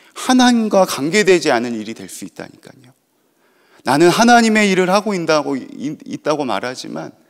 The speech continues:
하나님과 관계되지 않은 내 열정으로만 하고 있는 일이 될 수 있다라는 것입니다.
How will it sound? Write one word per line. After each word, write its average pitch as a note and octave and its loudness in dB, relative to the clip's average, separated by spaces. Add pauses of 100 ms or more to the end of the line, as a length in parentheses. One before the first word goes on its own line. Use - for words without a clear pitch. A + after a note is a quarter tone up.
(460)
하나님과 A3+ 0
관계되지 D3 -2
않은 A2 -8 (400)
내 E3 4
열정으로만 D3+ 0
하고 C#3 -10
있는 A2+ -10 (220)
일이 A#2 -6
될 G#2+ -12
수 - -12
있다라는 - -8
것입니다. - -14